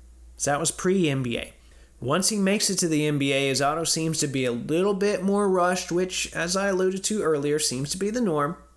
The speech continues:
Okay, once somebody makes it and they start signing a bunch of stuff,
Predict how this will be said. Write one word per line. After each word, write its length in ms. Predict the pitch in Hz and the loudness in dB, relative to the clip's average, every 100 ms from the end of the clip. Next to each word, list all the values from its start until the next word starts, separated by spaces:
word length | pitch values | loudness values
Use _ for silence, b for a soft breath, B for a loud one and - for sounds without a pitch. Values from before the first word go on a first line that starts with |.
| - - - - - | -20 -20 -20 -20 -14
Okay, 100 | - | -8
once 240 | 143 135 139 | -6 -2 0
somebody 360 | 156 156 151 | 0 2 2
makes 320 | 147 143 143 156 | 2 0 0 -2
it 60 | |
and 80 | 143 | -2
they 100 | 147 | -2
start 280 | 147 151 - | 0 -2 0
signing 360 | - 143 143 135 | -2 0 0 0
a 40 | |
bunch 280 | 135 135 135 | -2 -2 -2
of 60 | |
stuff, 460 | - 135 135 131 | 0 0 0 -2